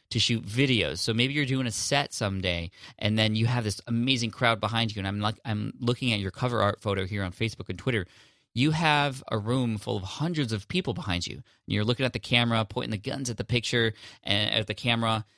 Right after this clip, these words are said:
and it's a great photo. Imagine if that was a video, you're taking a selfie during your set. Maybe there's a break in, in the music. You can just really quick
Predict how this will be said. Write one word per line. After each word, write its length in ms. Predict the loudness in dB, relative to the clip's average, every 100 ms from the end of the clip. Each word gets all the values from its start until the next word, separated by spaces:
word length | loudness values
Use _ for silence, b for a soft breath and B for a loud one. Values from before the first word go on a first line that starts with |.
| b -2
and 100 | 0
it's 140 | -2
a 20 |
great 400 | -4 -2 0 -2
photo. 320 | -2 0 0 0
Imagine 360 | 0 0 0
if 120 | -2
that 180 | 2 0
was 120 | 0
a 60 | -4
video, 320 | 0 2 2
you're 160 | 0 -2
taking 280 | -2 -2 -2
a 40 |
selfie 440 | 2 2 0 -4
during 220 | -2 -2 -2
your 120 | -4
set. 320 | 0 0 0
Maybe 200 | -2 -4
there's 160 | -4 -6
a 40 |
break 380 | -4 0 0 0
in, 240 | -4 -2
in 120 | -2
the 60 | 0
music. 360 | 0 2 -2 -4
You 60 |
can 100 | -6
just 160 | -6 -4
really 280 | 0 0 0
quick 480 | 0 2 2 0